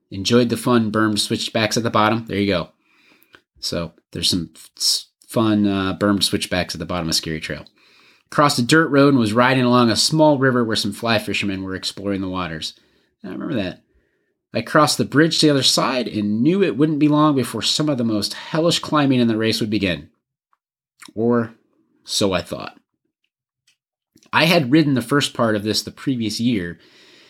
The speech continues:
and had dumped out on the north side of the ski trail, but the Margie Gessick would take us around the south side. Some serious suffering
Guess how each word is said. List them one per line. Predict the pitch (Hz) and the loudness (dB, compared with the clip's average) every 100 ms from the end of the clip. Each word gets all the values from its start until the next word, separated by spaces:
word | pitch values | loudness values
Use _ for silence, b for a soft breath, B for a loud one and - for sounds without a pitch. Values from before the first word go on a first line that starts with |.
| b | b
and | - 107 | -4 -2
had | 110 98 - | -2 -2 0
dumped | 117 117 | -2 0
out | 117 120 | 0 2
on | 110 | 0
the | 95 | -4
north | 101 101 | -4 -4
side | - 104 101 | -2 0 -2
of | 90 | -2
the | |
ski | 85 - 226 | -4 -2 -2
trail, | - 85 - - _ _ _ _ _ _ _ | -4 -8 -10 -20 _ _ _ _ _ _ _
but | 95 | -10
the | 101 | -4
Margie | 110 113 107 | 0 0 2
Gessick | 135 165 - 110 | 2 2 0 -4
would | 104 | -6
take | 131 123 | -4 -2
us | 123 104 - | -2 -2 -6
around | 104 95 110 113 110 | -8 -6 -2 0 0
the | 95 | -2
south | - 135 131 127 | -2 0 0 -2
side. | - - 107 82 82 - _ _ _ _ _ _ _ _ | -2 -2 -2 -6 -12 -18 _ _ _ _ _ _ _ _
Some | - - 101 | -8 -4 -2
serious | - - - 175 185 175 | 0 2 2 0 0 2
suffering | - 147 123 104 90 87 | 2 2 0 -2 -6 -6